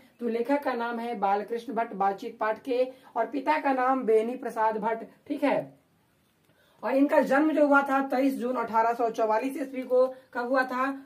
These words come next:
तो तेईस जून अठारह सौ चौवालीस ईस्वी को इनका जन्म हुआ था। और इनकी मृत्यु यानी कि निधन,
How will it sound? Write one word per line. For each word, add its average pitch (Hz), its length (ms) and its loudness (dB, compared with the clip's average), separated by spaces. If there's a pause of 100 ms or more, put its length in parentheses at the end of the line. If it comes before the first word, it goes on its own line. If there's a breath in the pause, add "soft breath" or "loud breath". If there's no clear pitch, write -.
(100)
तो 247 80 -8
तेईस 262 520 -2
जून 226 320 -6
अठारह 214 500 -4
सौ 220 240 -2
चौवालीस 214 500 -2
ईस्वी 220 240 -10
को 220 200 -2
इनका 208 380 2
जन्म 226 320 -4
हुआ 214 200 2
था। 175 280 -6 (320 loud breath)
और 262 120 2
इनकी 285 240 6
मृत्यु 285 440 4
यानी 262 200 2
कि 285 160 -2
निधन, 254 400 0